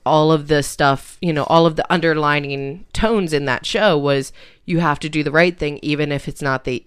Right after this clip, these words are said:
if, even if it's the hard thing to do, you have to do the right thing. And so he w-, kept bringing that up, and he goes, "I want to do the right thing no matter how hard it might be."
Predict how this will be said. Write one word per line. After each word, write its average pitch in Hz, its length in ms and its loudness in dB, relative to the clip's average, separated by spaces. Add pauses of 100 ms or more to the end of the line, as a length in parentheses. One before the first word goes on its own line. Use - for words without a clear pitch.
(300)
if, 147 240 -4
even 185 220 -2
if 156 140 -4
it's 143 160 -6
the - 100 -12
hard 143 340 0
thing 135 180 -4
to 147 100 -10
do, 180 340 2
you 143 180 -4
have 127 180 -2
to 131 100 -4
do 135 120 -2
the 123 80 -6
right 123 240 -2
thing. 139 320 2 (560)
And 160 140 -2
so 156 140 4
he 165 140 0
w-, 156 160 2
kept 175 300 0
bringing 151 300 2
that 127 160 2
up, 147 220 2
and 139 100 -4
he 151 60 -6
goes, 139 280 -2 (100)
"I 156 160 6
want 160 280 0
to 160 100 -8
do 147 160 -4
the 139 100 -6
right 135 220 -4
thing 135 340 -4
no 131 80 -4
matter 131 320 -2
how 127 160 -2
hard 135 280 0
it 123 100 -4
might 120 260 -4
be." 120 320 -8